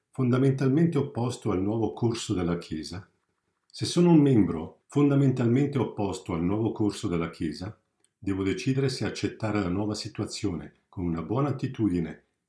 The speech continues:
e tirare il carro pure io, oppure se, possibilmente nella benedizione reciproca, lasciare la Chiesa ed aggiungermi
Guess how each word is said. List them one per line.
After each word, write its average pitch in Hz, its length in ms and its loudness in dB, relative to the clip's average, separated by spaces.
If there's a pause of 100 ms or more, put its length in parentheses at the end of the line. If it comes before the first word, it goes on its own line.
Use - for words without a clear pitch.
(160)
e - 160 -20
tirare 92 380 -2
il - 120 -4
carro 82 380 -6
pure 82 240 -6
io, 76 360 -8 (420)
oppure 151 460 -2
se, - 500 -2 (420)
possibilmente 92 800 0
nella 85 240 -2
benedizione 87 640 -2
reciproca, 117 680 -4 (400)
lasciare 139 380 -4
la 143 140 0
Chiesa 92 500 -4 (140)
ed 117 120 -8
aggiungermi 117 680 0